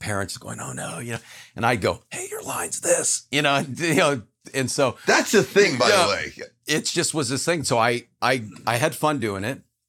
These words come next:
Speaker 1: And then I didn't really do anything with it for a while. Then I went to junior high and I got into,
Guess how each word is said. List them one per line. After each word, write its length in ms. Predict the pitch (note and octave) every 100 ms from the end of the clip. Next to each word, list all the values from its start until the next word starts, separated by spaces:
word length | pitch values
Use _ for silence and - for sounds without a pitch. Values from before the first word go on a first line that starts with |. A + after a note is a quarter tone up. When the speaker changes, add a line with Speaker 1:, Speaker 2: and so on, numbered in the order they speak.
| -
Speaker 1:
And 100 | C3+
then 100 | E3
I 80 | E3+
didn't 200 | D#3 C3+
really 200 | C3 B2
do 140 | A2+ A#2+
anything 260 | A2+ A#2
with 140 | A2+ G2+
it 40 |
for 120 | -
a 40 | A2
while. 180 | A#2
Then 120 | A2 A2+
I 40 |
went 200 | A#2 G#2+
to 80 | G2+
junior 340 | G#2 E3+ D3+
high 380 | G2+ F#2 E2+ F#2+ - - - - _ _
and 140 | - A2
I 80 |
got 260 | A2 A2+ A#2
into, 760 | A2+ A2 - A2+ A2 A2+ G2+